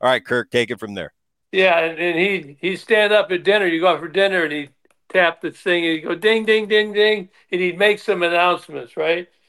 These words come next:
Speaker 2: Well, there was a tradition because Frechette had a bir-, his birthday always fell on the trip.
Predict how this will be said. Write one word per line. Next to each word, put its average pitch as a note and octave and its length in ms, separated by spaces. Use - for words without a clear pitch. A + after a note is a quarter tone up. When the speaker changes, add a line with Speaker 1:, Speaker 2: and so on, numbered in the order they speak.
Speaker 2:
Well, F3 500
there G3+ 140
was F#3 180
a F#3+ 100
tradition G#3 720
because D#3+ 260
Frechette G#3+ 640
had F3+ 260
a D3+ 100
bir-, E3+ 300
his E3 160
birthday F#3 460
always D#3+ 340
fell F3 280
on D3 200
the B2+ 80
trip. - 420